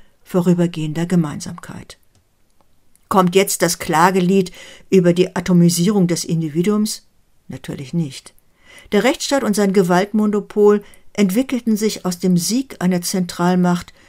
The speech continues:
über mächtige Familienclans. Und zu den segensreichen Folgen der Individualisierung zählt das,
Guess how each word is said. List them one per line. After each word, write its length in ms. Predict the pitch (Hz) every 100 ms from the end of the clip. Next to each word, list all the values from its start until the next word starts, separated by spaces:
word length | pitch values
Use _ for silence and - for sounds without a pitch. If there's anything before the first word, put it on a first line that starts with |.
| _ -
über 200 | 175 165
mächtige 640 | 170 214 - 196 190 185 -
Familienclans. 960 | 202 196 175 135 - - 185 180 - _ _ _ _ _ _ _ -
Und 220 | 196 175
zu 140 | 185
den 200 | 170 160
segensreichen 720 | 156 196 320 311 190 160 - 160
Folgen 560 | - 185 240 254 269 - - - -
der 180 | 175 -
Individualisierung 960 | 180 147 156 147 147 190 233 220 226 220 _ - -
zählt 360 | - 147 147 -
das, 360 | 208 - -